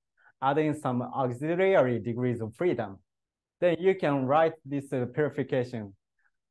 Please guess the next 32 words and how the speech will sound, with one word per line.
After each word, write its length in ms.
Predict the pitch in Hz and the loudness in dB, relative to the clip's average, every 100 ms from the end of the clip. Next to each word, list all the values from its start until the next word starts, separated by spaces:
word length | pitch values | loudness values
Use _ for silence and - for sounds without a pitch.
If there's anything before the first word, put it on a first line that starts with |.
| - | -2
uh, 220 | 131 123 | 2 2
so-called 480 | 123 135 117 120 120 | 4 2 2 0 2
thermal 240 | 170 151 | 0 2
field 220 | 135 123 | 0 2
double 280 | 165 180 123 | 4 4 2
state. 300 | - 104 - _ _ _ _ _ _ _ _ _ _ | 0 -12 -18 _ _ _ _ _ _ _ _ _ _
Here 360 | - 247 180 127 | 0 6 6 6
we 440 | 117 165 185 180 - | 4 4 2 -2 -4
have 260 | 165 160 123 | 2 2 2
an 200 | 113 - _ | -2 -6 _
original, 640 | 127 147 151 180 185 185 185 | 2 2 4 2 2 2 -2
uh, 160 | 165 156 | -4 -2
quantum 460 | 165 165 165 165 | 0 0 2 0
system 540 | 160 180 175 202 214 214 _ _ _ | 2 -2 0 -2 -2 -8 _ _ _
and 180 | 160 160 | 2 4
also 360 | 196 202 170 151 | 4 2 4 4
the 160 | 135 | 4
purifying 720 | 123 - 226 170 - 117 113 107 | 0 4 4 4 2 -2 -4 -4
quantum 320 | 127 110 107 | -4 -2 -4
system. 480 | 107 147 - 98 92 _ _ _ _ | -4 -6 -6 -12 -14 _ _ _ _
So 220 | - 180 | 2 4
there 240 | 147 170 165 | 6 4 6
must 340 | 180 196 - | 4 2 -2
exist, 500 | 156 123 117 160 156 | -4 -4 0 -2 0
uh, 80 | 123 - | -2 -4
two 340 | - 208 196 156 _ _ _ | -6 -2 -2 -4 _ _ _
boundaries 580 | 151 156 143 104 98 95 - | 0 2 0 -4 -8 -10 -4
to 140 | 127 | -2
describe 540 | 123 127 - 123 101 - | -2 -4 -2 -2 -2 -6
two 180 | 175 165 | -8 -6
quantum 400 | 143 120 110 107 | -4 -4 -6 -8
systems, 480 | 147 143 101 87 | -10 -10 -14 -18